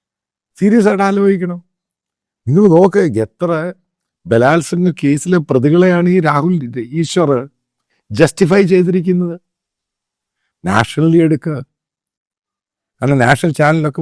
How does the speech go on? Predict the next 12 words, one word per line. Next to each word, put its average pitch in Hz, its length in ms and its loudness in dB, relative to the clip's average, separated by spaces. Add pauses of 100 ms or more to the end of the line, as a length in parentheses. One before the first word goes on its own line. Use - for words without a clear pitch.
വന്നിരുന്ന് 151 400 0
അവരെ 143 260 2
അങ്ങ് 170 200 0
ജസ്റ്റിഫൈ 170 420 -2 (100)
ചെയ്യുവോ? 170 320 2 (2750)
എന്നിട്ട് 220 420 2 (2000)
അതിനുവേണ്ടി 208 460 4 (120)
ചലഞ്ച് 220 440 2
ചെയ്യുന്നു 240 400 2
സിസ്റ്റത്തെ. 185 440 -6 (1500)
നമ്മളെല്ലാം 180 580 2
ഒരു 165 120 -2